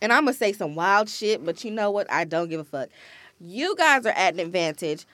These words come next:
because there are a lot more women who are mature and ready to settle down than there are men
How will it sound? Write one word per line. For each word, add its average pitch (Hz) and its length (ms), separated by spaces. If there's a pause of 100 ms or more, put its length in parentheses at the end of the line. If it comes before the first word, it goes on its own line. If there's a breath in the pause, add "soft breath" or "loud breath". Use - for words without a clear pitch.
(120)
because 208 360
there 220 200
are 185 180
a 170 40
lot 202 360
more 240 320
women 226 600 (240 soft breath)
who 220 200
are 196 260
mature 190 520
and 214 160
ready 208 220
to 196 80
settle 220 320
down 214 640 (580 soft breath)
than 220 200
there 208 260
are 208 220
men 254 640